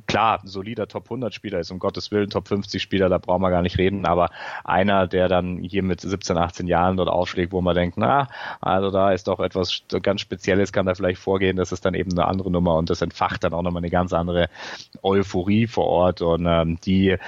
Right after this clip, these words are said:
haben sich natürlich dann aufgrund auch dieser ganzen Wettergeschichten dann, glaub ich, auch wirklich waren die heilfroh, dass dieses <laughs> Turnier dann auch wirklich vorbei ist und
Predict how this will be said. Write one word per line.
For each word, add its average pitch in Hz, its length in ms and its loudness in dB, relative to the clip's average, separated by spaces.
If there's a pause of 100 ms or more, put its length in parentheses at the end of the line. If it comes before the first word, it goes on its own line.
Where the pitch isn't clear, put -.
(180)
haben 117 240 -2
sich 107 160 0
natürlich 104 260 -2
dann 98 140 2
aufgrund 104 640 -2
auch 95 160 2
dieser 92 240 0
ganzen 90 300 0
Wettergeschichten 90 720 -2 (380)
dann, 90 260 2
glaub 85 180 2
ich, 82 120 -6
auch 85 120 -2
wirklich 90 320 -2
waren 87 140 2
die 87 100 2
heilfroh, 82 420 0
dass 82 220 -2
dieses 85 260 -10
<laughs> - 0 -
Turnier - 320 0
dann 92 140 0
auch 90 160 -2
wirklich 87 200 -4
vorbei 85 440 4
ist 98 160 -4
und 85 220 -4